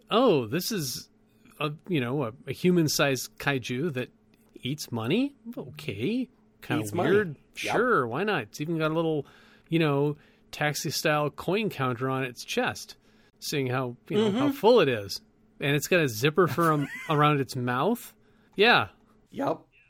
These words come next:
Speaker 2: Yep.
Speaker 1: What do you
Speaker 2: And,
Speaker 1: know?
Speaker 2: uh,
Speaker 1: It's from
Speaker 2: and
Speaker 1: something from
Speaker 2: cries
Speaker 1: nineteen sixty-five.
Speaker 2: profusely.
Speaker 1: Yeah.
Speaker 2: Yeah. And it's, it, I think it's been back in, in a,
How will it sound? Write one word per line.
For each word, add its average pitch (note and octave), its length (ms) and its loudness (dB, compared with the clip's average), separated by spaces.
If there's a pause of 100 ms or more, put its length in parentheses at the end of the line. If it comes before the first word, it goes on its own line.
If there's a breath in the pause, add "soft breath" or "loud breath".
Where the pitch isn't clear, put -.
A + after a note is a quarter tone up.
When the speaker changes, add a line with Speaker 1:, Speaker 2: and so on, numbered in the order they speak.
(140)
Speaker 2:
Yep. E3 280 6
Speaker 1:
What C#3 60 -12
do - 60 -18 (280)
you F3 40 2
Speaker 2:
And, D#3+ 280 4
Speaker 1:
know? A3 180 6
Speaker 2:
uh, B2+ 40 2
Speaker 1:
It's D#3 100 -2
from C#3+ 80 -2
Speaker 2:
and C3 80 -2
Speaker 1:
something D#3+ 240 0
from D3+ 140 0
Speaker 2:
cries D3+ 120 4
Speaker 1:
nineteen D3 200 2
sixty-five. C#3+ 420 -2
Speaker 2:
profusely. C3 360 -2 (520)
Speaker 1:
Yeah. E3 320 2 (480)
Speaker 2:
Yeah. A3+ 260 2 (560)
And A3+ 200 8
it's, A3+ 480 0
it, A3+ 260 -2 (140)
I G3+ 180 0
think C4 320 -6
it's G3+ 180 -8
been E3+ 440 -2
back D#3 500 -4
in, D3 360 -10
in C#3 200 -10
a, B2+ 100 -8